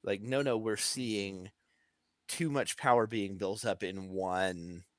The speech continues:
Speaker 1: group of people over here. We need that to be more evenly distributed. And so in order to
Speaker 2: Mm.
Speaker 1: kind of find a balance, you know, I,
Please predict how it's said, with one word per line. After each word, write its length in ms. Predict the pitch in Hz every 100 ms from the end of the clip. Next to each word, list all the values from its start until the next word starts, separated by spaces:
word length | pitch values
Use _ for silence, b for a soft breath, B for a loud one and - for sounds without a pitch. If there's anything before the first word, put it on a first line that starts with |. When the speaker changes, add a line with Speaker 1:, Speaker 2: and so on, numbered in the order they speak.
| _ _ _ _ 131
Speaker 1:
group 360 | 120 117 101
of 160 | 101 -
people 380 | - 160 - 92
over 200 | 87 80
here. 360 | 95 78 80 - B B B -
We 320 | - 123 123
need 320 | 120 117 104
that 240 | 107 90 -
to 80 |
be 140 | 107 104
more 200 | 92 85
evenly 400 | 92 101 85 85
distributed. 840 | - - - 175 127 82 73 - - - -
And 180 | 101 92
so 540 | - 117 87 87 80 - _
in 160 | 101 98
order 220 | 107 98
to 100 | 90
Speaker 2:
Mm. 60 | 87
Speaker 1:
kind 200 | 113 104
of 80 |
find 280 | - 101 98
a 80 | 80 - -
balance, 920 | 90 151 175 - - - - - - _ _ _ _ _ _ _ _
you 80 | 117
know, 140 | 104 87
I, 240 | 104 127